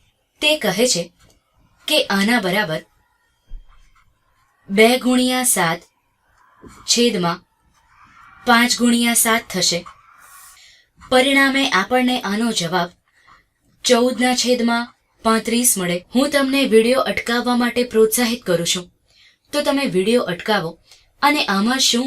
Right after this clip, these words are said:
ભૂલ છે તે જાતે જ શોધવાનો પ્રયત્ન કરો.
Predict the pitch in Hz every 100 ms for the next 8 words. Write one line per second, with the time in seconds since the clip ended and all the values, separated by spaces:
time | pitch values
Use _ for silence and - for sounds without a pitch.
0 | 208 175 202 233 175 165 - _ _ _
1 | - 302 - 196 190 254 262 262 190 175
2 | 175 175 - - - 294 214 185 180 180
3 | 170